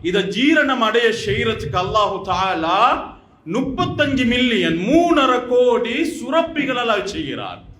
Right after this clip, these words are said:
எங்கட வயித்துல சாதாரணமா சாப்பிடுறோம், வகை வகையா சாப்பிடுறோம், எல்லாத்தையும் எடுத்து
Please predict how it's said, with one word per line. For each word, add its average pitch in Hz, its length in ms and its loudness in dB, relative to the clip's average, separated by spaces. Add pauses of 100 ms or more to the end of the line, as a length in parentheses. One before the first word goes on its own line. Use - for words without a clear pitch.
(640)
எங்கட 156 360 0 (200)
வயித்துல 151 680 0 (840)
சாதாரணமா 220 600 2
சாப்பிடுறோம், 220 720 0 (200)
வகை 160 300 0
வகையா 202 360 2 (140)
சாப்பிடுறோம், 208 680 -2 (220)
எல்லாத்தையும் 226 800 -2
எடுத்து 202 800 -4